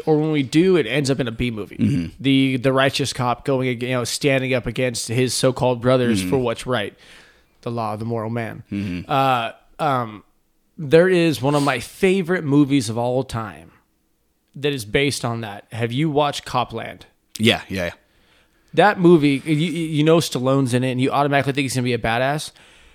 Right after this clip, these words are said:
Speaker 1: The way that he made himself vulnerable. If you've never seen Copland, it really is. Uh, it is a cop. I believe it's Staten Island, and New York and Jersey are ran by the mob,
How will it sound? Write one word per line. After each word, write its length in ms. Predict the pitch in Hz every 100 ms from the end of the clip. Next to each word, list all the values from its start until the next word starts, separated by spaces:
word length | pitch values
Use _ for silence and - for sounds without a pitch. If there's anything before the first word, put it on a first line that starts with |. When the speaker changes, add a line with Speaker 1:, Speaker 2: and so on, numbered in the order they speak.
| _
Speaker 1:
The 140 | - 143
way 380 | 123 143 175 208
that 100 | 185
he 180 | 127
made 240 | 156 151 143
himself 440 | 131 123 131 127
vulnerable. 440 | 107 117 131 139 127
If 120 | 131
you've 80 | 196
never 160 | 233 220
seen 180 | 202
Copland, 540 | 190 139 135 123 123 120
it 100 | 139
really 360 | 147 185 156 147
is. 220 | 139 143
Uh, 420 | 139 127 117 110 139
it 120 | 139
is 200 | 143 127
a 120 | 127
cop. 360 | - 170 180 147
I 60 |
believe 360 | 120 151 196 175
it's 180 | 165 -
Staten 380 | - 160 143
Island, 400 | 139 139 156 165 - _ _ _ _ _ -
and 440 | 143 139 139 135
New 80 | 147
York 340 | 165 175 175
and 160 | 156 135
Jersey 420 | 117 160 127 131
are 100 | 127
ran 220 | 127 135
by 80 | 135
the 60 | 135
mob, 480 | 131 135 110 110